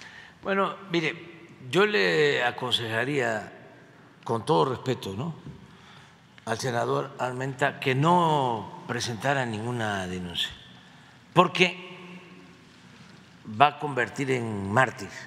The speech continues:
Si ya, eh, para todo el bloque conservador y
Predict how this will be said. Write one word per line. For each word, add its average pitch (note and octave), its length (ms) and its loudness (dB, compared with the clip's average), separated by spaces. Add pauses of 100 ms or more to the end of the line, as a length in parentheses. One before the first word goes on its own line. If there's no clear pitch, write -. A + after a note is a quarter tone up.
(160)
Si - 220 -2
ya, D3+ 220 6 (1900)
eh, - 240 -18 (220)
para G#2 1300 2 (380)
todo D3+ 200 4
el C3+ 80 4
bloque C3 460 2
conservador G#2+ 680 0
y G2 160 -6